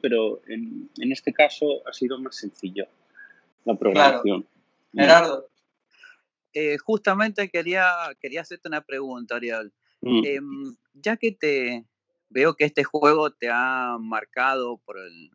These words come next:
Speaker 3: porque lo has visto en la
Speaker 1: Sí.
Speaker 3: App Store también y lo has hecho vos, ¿has jugado
Speaker 1: Ah.
Speaker 3: a este juego? ¿Has llegado a,
Speaker 1: Sí,
Speaker 3: a una
Speaker 1: mira.
Speaker 3: ficha gigante de número?
Speaker 1: Sí,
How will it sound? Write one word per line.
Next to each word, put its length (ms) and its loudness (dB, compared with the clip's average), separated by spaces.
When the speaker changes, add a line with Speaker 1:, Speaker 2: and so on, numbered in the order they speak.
Speaker 3:
porque 220 -10
lo 80 -2
has 80 -6
visto 220 -10
en 60 -4
la 100 2
Speaker 1:
Sí. 60 6
Speaker 3:
App 40 4
Store 240 -6
también 300 -8
y 80 -8
lo 100 -6
has 100 -6
hecho 240 -4
vos, 320 -4
¿has 160 0
jugado 500 2
Speaker 1:
Ah. 40 2
Speaker 3:
a 20 0
este 160 -18
juego? 580 -4
¿Has 160 -4
llegado 420 2
a, 40 6
Speaker 1:
Sí, 140 12
Speaker 3:
a 40 4
una 180 -6
Speaker 1:
mira. 400 4
Speaker 3:
ficha 460 -4
gigante 840 -6
de 120 -12
número? 520 -8
Speaker 1:
Sí, 420 2